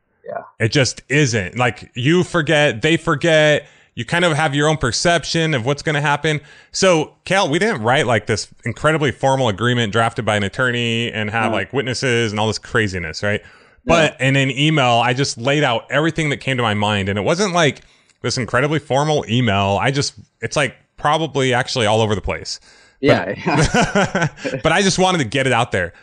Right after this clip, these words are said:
Speaker 2: And I said, "I, not only do I want you to read this, but I want your wife to read it."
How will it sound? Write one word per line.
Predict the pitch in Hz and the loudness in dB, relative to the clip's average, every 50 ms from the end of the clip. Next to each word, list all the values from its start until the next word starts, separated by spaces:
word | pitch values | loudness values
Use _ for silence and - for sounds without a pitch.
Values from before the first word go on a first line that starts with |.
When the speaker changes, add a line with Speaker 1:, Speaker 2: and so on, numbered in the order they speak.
| - - - | -20 -6 -2
Speaker 2:
And | - 135 | 0 0
I | |
said, | 135 - 156 143 117 - - _ - | 2 2 2 0 0 -2 -6 _ -2
"I, | 117 127 | -2 0
not | 131 131 147 139 147 | 0 2 2 2 2
only | 165 170 165 | 2 2 2
do | 147 | 4
I | 143 | 4
want | 123 113 107 98 | 4 2 2 0
you | 104 123 | 0 0
to | 135 151 | 2 2
read | 165 165 147 | 0 2 2
this, | 170 170 - - | 0 0 -2 -2
but | - 123 | 0 2
I | 120 | 2
want | 117 117 107 | 2 2 2
your | 101 110 | 0 0
wife | 104 95 95 101 - - | 0 2 0 0 -2 -4
to | - 92 | -6 -4
read | 92 85 | -4 -4
it." | 82 - - | -6 -10 -12